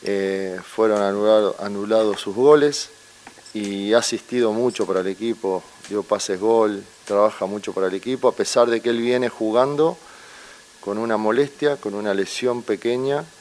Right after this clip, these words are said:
que, que es muy molesta, no, que no lo deja a lo mejor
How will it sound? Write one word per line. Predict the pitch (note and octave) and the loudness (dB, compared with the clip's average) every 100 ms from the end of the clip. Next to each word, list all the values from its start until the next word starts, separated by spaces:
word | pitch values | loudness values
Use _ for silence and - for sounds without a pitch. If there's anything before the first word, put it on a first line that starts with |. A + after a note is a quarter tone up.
| - - - - - - - | -20 -20 -20 -20 -20 -18 -8
que, | F#2+ F#2 - | -6 -6 -4
que | G#2+ | -6
es | |
muy | G#2+ A2+ | -4 -4
molesta, | G#2 G#2+ B2 - C#3 D#3 - - - - - - - - | 0 0 0 -4 -6 -8 -20 -20 -20 -20 -20 -20 -18 -12
no, | G2 | -10
que | G2+ | -8
no | G2 G#2 | -4 0
lo | G2+ | 2
deja | A2 - | 0 -2
a | G2+ | -6
lo | G2 | -6
mejor | F#2 - A#2 G#2 | -6 0 2 0